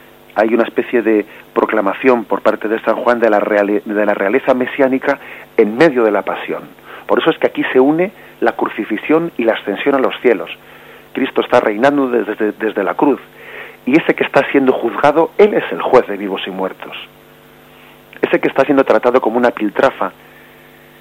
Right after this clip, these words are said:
y que Pilato pregunta: "¿Qué, os,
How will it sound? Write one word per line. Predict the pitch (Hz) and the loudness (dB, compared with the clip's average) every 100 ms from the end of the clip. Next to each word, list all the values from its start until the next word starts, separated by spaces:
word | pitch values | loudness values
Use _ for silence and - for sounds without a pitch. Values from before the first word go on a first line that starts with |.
| - - - | -20 -20 -8
y | 127 | -6
que | - 113 104 | 0 2 2
Pilato | - 117 127 139 | 2 2 4 4
pregunta: | - 113 139 113 107 104 - - - | 2 2 2 4 4 2 -4 -20 -6
"¿Qué, | 143 127 | 2 6
os, | 104 | 6